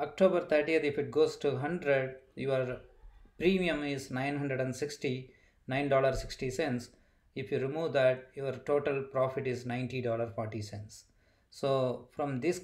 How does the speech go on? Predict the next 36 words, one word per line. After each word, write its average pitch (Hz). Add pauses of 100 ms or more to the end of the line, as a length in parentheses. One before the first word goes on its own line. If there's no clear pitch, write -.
(120)
one 147
contract, 143 (100)
you 139
could 139
gain 127
nine 123
thousand 127
dollar 117
for, 120 (180)
uh, 131
so 139 (100)
nine 135
thousand 135
and 120
forty 120 (420)
dollar 127 (120)
in 123
profits. 120 (480)
That 131
means, 143 (500)
uh, 127 (640)
approximately 135 (480)
nine 131
times 123
of 113
what 123
you 120
invested. 113
You 127
invested 127
just 117
nine 120
hundred 117
and 117
sixty -
dollars. 107